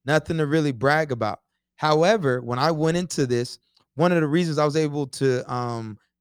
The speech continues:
get in with those companies because I had a Trojan horse. The company's called Exuberancy, and it was one of the most largest and successful wellness companies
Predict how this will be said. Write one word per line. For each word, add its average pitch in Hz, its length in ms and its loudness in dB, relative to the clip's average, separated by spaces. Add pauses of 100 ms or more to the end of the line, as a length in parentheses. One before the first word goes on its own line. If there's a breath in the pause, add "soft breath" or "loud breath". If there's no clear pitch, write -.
(100)
get 151 160 2
in 180 180 0
with 147 140 -4
those 131 200 -2
companies 123 400 -6
because 120 280 -4
I 123 60 -2
had 131 140 0
a 131 40 -6
Trojan 147 460 2
horse. - 340 -12 (320)
The 110 40 -10
company's 139 460 0
called 127 260 0
Exuberancy, 120 840 -4 (400)
and 135 140 2
it 143 160 4
was 135 400 2
one 143 220 -2
of 143 40 2
the 135 60 0
most 131 240 0
largest 143 480 2
and 135 120 -4
successful 127 680 -4 (280)
wellness 143 460 4
companies 131 560 -4